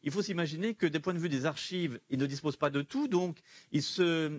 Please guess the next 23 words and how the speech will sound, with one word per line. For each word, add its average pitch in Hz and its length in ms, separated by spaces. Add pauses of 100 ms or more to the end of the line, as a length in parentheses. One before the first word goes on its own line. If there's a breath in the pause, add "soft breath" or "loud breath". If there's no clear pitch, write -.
(100)
il 160 120
essaie 185 260
de 151 160
reconstruire 165 600
à 151 40
partir 151 220
des 131 140
éléments 151 260
qu'il 139 140
a 131 40
pu 139 140
voir 131 340
lui-même 147 460 (320 loud breath)
ou 147 140
dont, 147 260
dont 139 160
on, 143 100 (120)
on 143 80
a 131 80
pu 202 100
lui 185 100
rapporter. 185 520
Mais 156 180